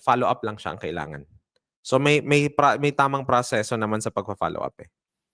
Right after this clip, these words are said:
Mm, basta yung, hindi yung pangungulit ha, iba yung nangungulit sa follow up ha. So, meron tayo, may mga strategies yan for follow up.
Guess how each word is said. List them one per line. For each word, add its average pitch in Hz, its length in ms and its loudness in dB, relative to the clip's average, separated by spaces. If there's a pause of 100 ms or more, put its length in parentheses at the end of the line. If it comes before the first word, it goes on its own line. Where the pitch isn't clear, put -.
(220)
Mm, 90 240 -4
basta 131 240 2
yung, 135 160 2
hindi 156 320 4
yung 170 80 0
pangungulit 175 480 2
ha, 185 240 2
iba 139 160 0
yung 143 160 2
nangungulit 139 400 2
sa 139 80 -4
follow 120 240 0
up 104 160 -2
ha. 120 240 -2 (400)
So, - 80 -16
meron 104 240 -2
tayo, 101 320 2
may 104 240 -2
mga 101 560 0
strategies 104 560 -2
yan 92 160 -4
for - 160 -6
follow - 400 -10
up. - 0 -